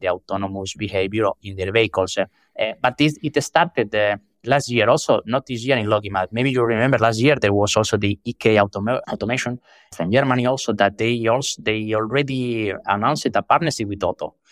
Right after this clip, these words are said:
E K is, is partnered with Kollmorgen, so they, they have,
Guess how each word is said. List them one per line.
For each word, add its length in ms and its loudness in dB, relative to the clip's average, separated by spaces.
E 100 -2
K 300 2
is, 440 -8
is 140 -14
partnered 400 0
with 160 -10
Kollmorgen, 500 2
so 600 -6
they, 680 -4
they 180 -6
have, 240 -2